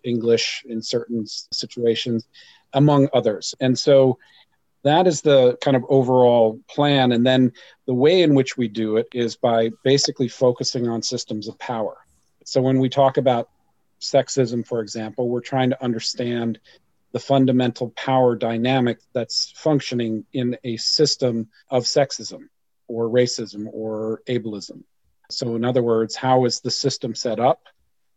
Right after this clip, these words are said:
Who is winning in this system and who is losing in this system? And what is the history of it? How is it functioning now? The main focus of what we try to do is to, rather than look at people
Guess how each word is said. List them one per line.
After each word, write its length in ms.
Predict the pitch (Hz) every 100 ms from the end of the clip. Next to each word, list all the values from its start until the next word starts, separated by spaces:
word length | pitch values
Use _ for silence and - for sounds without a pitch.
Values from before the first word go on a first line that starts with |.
| _ - - -
Who 440 | 147 143 139 139
is 500 | 131 120 120 110 - -
winning 420 | 107 127 143 151
in 120 | 143
this 180 | 147 -
system 400 | 156 151 165 156
and 280 | 113 - 107
who 140 | 123 117
is 140 | 107
losing 500 | 107 131 127 156 160 _ _ _
in 100 | 135
this 180 | 139 135
system? 440 | 147 135 156 160 156 _ _ _
And 220 | 120 113 113 -
what 160 | 127
is 120 | 120 104
the 80 |
history 440 | 110 151 - 156 151
of 120 | 147
it? 160 | 151 -
How 220 | 123 123
is 120 | 117
it 120 | 131
functioning 440 | 131 120 - 110 110
now? 420 | 127 139 147 143 _ _ _ _
The 100 | 135
main 320 | 127 147 160 147
focus 400 | - 151 151 135
of 60 |
what 160 | 131 131
we 80 | 123
try 220 | 139 123
to 100 | 117
do 360 | 127 175 147
is 200 | 123 117
to, 420 | - - 120 117 - _ _ _
rather 380 | 131 131 139 143
than 300 | 131 120 120
look 200 | 135 135
at 160 | -
people 600 | - 139 131 135 123 123